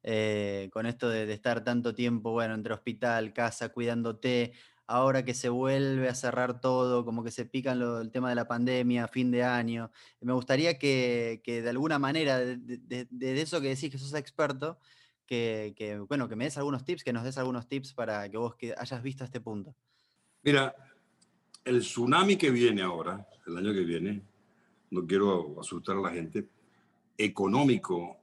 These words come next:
Speaker 2: es realmente importante para la Tierra. El virus está mutando,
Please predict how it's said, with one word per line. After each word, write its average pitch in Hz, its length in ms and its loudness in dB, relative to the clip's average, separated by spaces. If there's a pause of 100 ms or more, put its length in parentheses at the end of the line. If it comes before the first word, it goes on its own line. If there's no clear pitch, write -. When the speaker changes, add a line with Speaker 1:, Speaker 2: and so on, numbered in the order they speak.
(120)
Speaker 2:
es 90 420 -4 (100)
realmente 87 480 0
importante 87 720 -2
para 76 180 -10
la 73 100 -8
Tierra. 71 400 -12 (960)
El 110 200 4
virus 135 280 8
está 131 160 2
mutando, 123 680 2